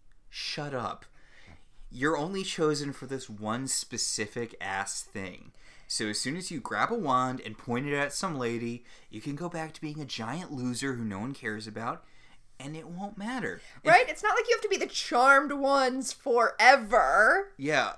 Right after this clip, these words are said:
Speaker 1: honestly, honestly, this kind of sucks for this guy, 'cause it means his whole life is going to be an anticlimax after this one thing.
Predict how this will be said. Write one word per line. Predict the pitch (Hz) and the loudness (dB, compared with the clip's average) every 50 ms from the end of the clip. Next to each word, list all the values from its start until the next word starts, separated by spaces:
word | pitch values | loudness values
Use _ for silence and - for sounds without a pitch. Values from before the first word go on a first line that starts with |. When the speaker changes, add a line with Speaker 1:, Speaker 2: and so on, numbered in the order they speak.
| - | -4
Speaker 1:
honestly, | - 107 143 208 269 311 277 - - - 269 226 185 - - - - - - - - - - - - - - - | 2 4 4 4 4 2 -4 -4 -6 -4 -4 -4 -4 -4 -6 -10 -20 -20 -20 -20 -20 -20 -20 -20 -20 -20 -6 0
honestly, | 143 165 254 311 339 320 - 339 320 285 | 2 2 2 2 0 0 2 2 2 2
this | 262 247 - - | 2 0 -2 -2
kind | - - 233 277 320 | 0 0 0 0 0
of | 302 - | -2 -2
sucks | - - - 127 135 - - - | 0 0 2 2 2 0 -2 -4
for | - - 160 | -2 -2 0
this | 143 147 135 - | 0 0 0 -2
guy, | - - 104 107 120 135 160 | -2 0 2 4 6 6 4
'cause | 160 - 147 139 | 2 0 -4 -4
it | 147 127 | -4 -4
means | 127 147 160 - | -4 -6 -6 -6
his | 185 160 - | -6 -6 -6
whole | - - - 160 170 170 | -6 -4 0 0 2 2
life | 139 123 127 147 143 - | 2 2 2 2 0 -2
is | 147 135 | -4 -4
going | - 143 135 | -4 -2 -2
to | 135 135 | -2 -2
be | 139 135 127 | -2 -2 -4
an | 127 - - | -4 -6 -6
anticlimax | 101 101 101 - 139 131 127 - - 120 110 110 117 127 135 151 165 160 147 - | -8 -8 -6 -4 -2 -2 -2 -4 -4 -4 -4 -4 -4 -6 -6 -6 -6 -6 -4 -4
after | 139 123 120 - 127 | -4 -4 -4 -6 -10
this | 120 113 110 120 | -10 -10 -10 -10
one | 113 110 113 113 120 123 | -8 -8 -6 -6 -6 -8
thing. | 120 - 120 113 113 123 143 151 | -8 -8 -8 -6 -4 -4 -6 -6